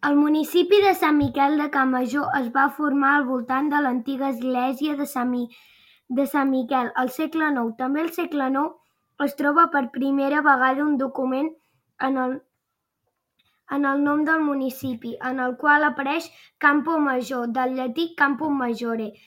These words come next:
que vol dir camp més gran. La festa major de Sant Miquel, eh, és el patró del municipi,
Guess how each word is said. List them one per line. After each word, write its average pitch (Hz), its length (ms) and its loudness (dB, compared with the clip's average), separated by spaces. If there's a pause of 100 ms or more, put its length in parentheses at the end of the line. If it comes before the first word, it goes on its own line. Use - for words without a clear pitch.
(120)
que 302 160 0
vol 294 240 0
dir 349 300 -2
camp 269 260 -2
més 254 160 -6
gran. 214 380 -8 (1120)
La 302 180 0
festa 349 400 -2
major 302 480 0
de 285 160 0
Sant 285 320 -2
Miquel, 302 540 -4 (100)
eh, 285 140 -2 (420)
és 294 160 -2
el 339 240 -4
patró 302 460 0 (420)
del 302 160 0
municipi, 269 840 -2